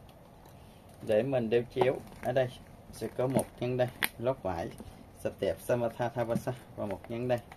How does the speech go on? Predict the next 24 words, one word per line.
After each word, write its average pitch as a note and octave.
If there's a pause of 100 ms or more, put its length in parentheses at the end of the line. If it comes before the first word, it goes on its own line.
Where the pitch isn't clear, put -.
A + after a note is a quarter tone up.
(1300)
Lót B2+
bên C3+
trong B2
dập G2+ (120)
thương B2+
hiệu F#2
Samatha B2
Thavasa B2
đây. C3 (140)
Và G#2+
một G2 (100)
khóa B2
kéo C#3+
miệng G2+ (1600)
là A2
sạch -
đẹp -
hết B2
ha. C3+ (1300)
Lên C#3+
dùm A2+
shop C#3
một B2
mã A2